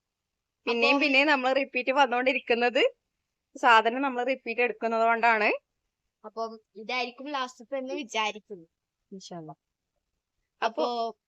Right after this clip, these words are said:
Speaker 2: നമ്മളെ
Speaker 1: ക്രാക്കഡ് ബീഡ്സിന്റേതാണ് മെയിൻ ആയിട്ട് നമ്മൾ ഇന്ന് ഓഫർ വന്നിട്ടുള്ളത്. കാരണം കഴിഞ്ഞ,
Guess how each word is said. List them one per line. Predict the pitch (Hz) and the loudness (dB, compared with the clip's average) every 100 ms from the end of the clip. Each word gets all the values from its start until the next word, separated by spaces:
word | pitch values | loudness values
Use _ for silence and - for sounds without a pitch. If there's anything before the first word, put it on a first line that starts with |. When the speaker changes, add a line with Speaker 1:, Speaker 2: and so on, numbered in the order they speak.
| _ _ _ _ _ _ _ _ _ _ | _ _ _ _ _ _ _ _ _ _
Speaker 2:
നമ്മളെ | 233 226 220 208 - _ _ - | -10 -4 -4 -6 -12 _ _ 4
Speaker 1:
ക്രാക്കഡ് | 254 254 285 | 6 6 2
ബീഡ്സിന്റേതാണ് | 254 302 269 330 285 294 277 294 | 0 -4 -4 -4 -2 0 0 2
മെയിൻ | 320 262 247 | 0 2 2
ആയിട്ട് | 240 262 | 0 0
നമ്മൾ | 269 254 | -2 -2
ഇന്ന് | 247 247 | -4 -2
ഓഫർ | 294 254 233 226 | 0 0 0 0
വന്നിട്ടുള്ളത്. | 233 226 214 226 214 233 | 0 -2 -4 -6 -6 -2
കാരണം | 226 226 | -2 -2
കഴിഞ്ഞ, | 254 226 208 | -2 -2 -2